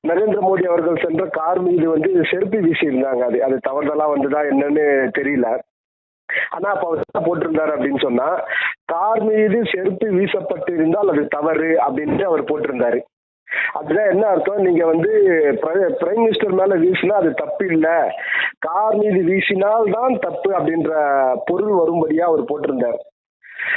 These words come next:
அந்த மாதிரி மிகவும் கொச்சையாக ஒரு கேவலமான மனநிலை கொண்டவர் தான் செந்தில்.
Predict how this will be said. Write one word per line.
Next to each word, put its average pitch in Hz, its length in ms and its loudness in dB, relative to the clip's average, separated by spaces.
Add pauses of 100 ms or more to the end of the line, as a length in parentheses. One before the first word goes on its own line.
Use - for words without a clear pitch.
(100)
அந்த 190 260 -4
மாதிரி 226 320 2
மிகவும் 208 340 2
கொச்சையாக 196 920 0
ஒரு 170 220 2
கேவலமான 185 640 0
மனநிலை 170 460 2
கொண்டவர் 147 440 -2
தான் 165 280 2
செந்தில். 139 500 0